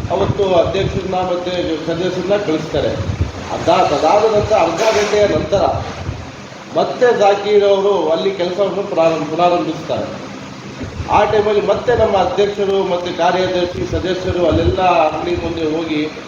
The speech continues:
"ನೋಡಪ್ಪ, ಐವತ್ತೇಳನೇ ಅಂಗಡಿ ನಂಬರು ಅಲ್ಲಿ ಸ್ಟೇಟಸ್ ಕೋ ಇದೆ, ಕೋರ್ಟಲ್ಲಿ ಇದೆ,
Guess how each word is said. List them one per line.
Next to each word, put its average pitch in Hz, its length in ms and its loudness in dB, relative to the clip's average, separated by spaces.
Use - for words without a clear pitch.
"ನೋಡಪ್ಪ, 175 360 2
ಐವತ್ತೇಳನೇ 196 680 2
ಅಂಗಡಿ 175 320 0
ನಂಬರು 160 600 -2
ಅಲ್ಲಿ 175 440 4
ಸ್ಟೇಟಸ್ 185 540 -2
ಕೋ 175 80 -2
ಇದೆ, 165 340 0
ಕೋರ್ಟಲ್ಲಿ 170 480 2
ಇದೆ, 185 300 0